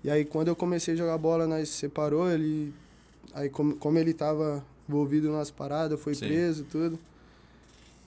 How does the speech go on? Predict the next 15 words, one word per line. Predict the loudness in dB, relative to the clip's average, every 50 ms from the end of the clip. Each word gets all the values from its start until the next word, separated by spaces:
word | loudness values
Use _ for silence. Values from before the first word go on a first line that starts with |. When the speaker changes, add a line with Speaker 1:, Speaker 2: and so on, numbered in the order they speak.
| -20 -16 -10
Speaker 1:
Aí | -6 -2 2 2
ele | 2 2 0
foi | -2 -2 -2 0
sair, | 0 0 0 2 2 2 2 2
foi | 0 2 2 4
ver | 4 6
um | 6 6
jogo | 6 4 4 4 2
meu, | 2 2 0 -2 -4
mano, | -4 -2 0 0 0 -2 -4 -8 -14 -20 -20 -20 -20 -20 -20 -20 -20 -20 -20 -8 -4
depois | -4 -2 0 2 2 2 2 0
de | -2 -2 -2 0 0 0
oito | 0 0 -2 -4 -4 -4
anos, | -4 -4 -4 -6
mano. | -6 -8 -8 -8 -10